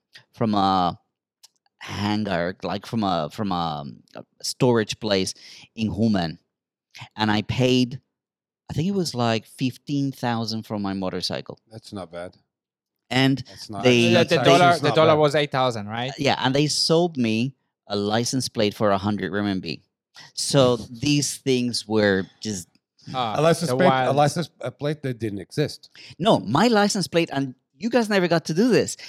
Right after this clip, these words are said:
Speaker 1: My license plate was a Wujing W J, which is military co-, vehicles.
Speaker 3: Okay.
Speaker 1: So
Speaker 2: Oh, you had a military
Speaker 3: <laughs>
Speaker 2: plate?
Speaker 1: <laughs> You don't remember? Oh, that was my second motorcycle.
Speaker 2: Oh, the
Speaker 1: And I
Speaker 2: second
Speaker 1: used to
Speaker 2: one.
Speaker 1: get on the highway. I used to go teaching Chang'an, for example,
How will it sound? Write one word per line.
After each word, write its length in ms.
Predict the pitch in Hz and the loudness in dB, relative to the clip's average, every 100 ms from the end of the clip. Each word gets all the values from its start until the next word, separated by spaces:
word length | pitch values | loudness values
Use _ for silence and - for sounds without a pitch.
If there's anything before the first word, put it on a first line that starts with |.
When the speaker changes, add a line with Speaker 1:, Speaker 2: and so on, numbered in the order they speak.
| - | -8
Speaker 1:
My 180 | 123 190 | 0 2
license 380 | 240 214 - 196 | 4 0 -2 -6
plate 260 | - 156 139 | 0 0 0
was 220 | 131 120 | -2 -2
a 80 | 107 | -4
Wujing 580 | 92 98 101 123 131 - _ 127 | -6 -8 -2 -2 -2 -6 _ -6
W 260 | 123 120 | -4 -4
J, 360 | 113 131 85 - _ _ _ _ _ _ _ _ - | 0 0 -2 -6 _ _ _ _ _ _ _ _ -12
which 160 | 123 | -4
is 120 | 127 117 | -2 -2
military 460 | 123 120 120 107 | -2 -2 0 -2
co-, 200 | - 139 - | -4 -10 -10
vehicles. 640 | 107 135 107 92 73 - - 131 | -2 0 0 -4 -8 -8 -10 -14
Speaker 3:
Okay. 400 | 135 - 104 107 165 | -16 -14 -14 -14 -10
Speaker 1:
So 220 | - 160 143 | 0 6 6
Speaker 2:
Oh, 40 | |
you 40 | 220 | 6
had 280 | 175 220 160 | 2 2 0
a 100 | 127 | -2
military 640 | 127 156 180 185 202 226 | -2 0 0 2 0 0
Speaker 3:
<laughs> 100 | - | 0
Speaker 2:
plate? 240 | 220 226 - - 131 - - | 4 4 6 4 0 -4 -6
Speaker 1:
<laughs> 40 | - | -2
You 80 | |
don't 160 | 180 349 | 2 2
remember? 680 | 480 494 480 508 539 - - | 2 0 4 4 4 2 2
Oh, 40 | |
that 140 | 208 214 | 4 4
was 120 | 202 | 4
my 120 | 196 | 0
second 320 | 220 202 180 | 0 2 4
motorcycle. 560 | 147 131 127 117 104 - | 4 4 2 0 0 0
Speaker 2:
Oh, 140 | 196 175 | 0 2
the 160 | 131 | 4
Speaker 1:
And 80 | 147 | 4
I 60 | 147 | 6
Speaker 2:
second 100 | 160 | 4
Speaker 1:
used 140 | 208 | 2
to 60 | 202 | 2
Speaker 2:
one. 20 | |
Speaker 1:
get 140 | 170 | 4
on 80 | 160 | 4
the 80 | 139 | 2
highway. 520 | - 220 294 247 65 _ _ _ _ 165 | 0 2 2 -2 -8 _ _ _ _ 2
I 40 | |
used 200 | 185 - | 2 2
to 80 | 190 | 4
go 140 | 170 | 4
teaching 380 | - 160 - 151 | 4 -2 -2 -2
Chang'an, 480 | 143 127 127 160 143 | 2 2 2 0 0
for 140 | 135 | -4
example, 580 | 117 147 147 135 123 | -4 0 0 0 -2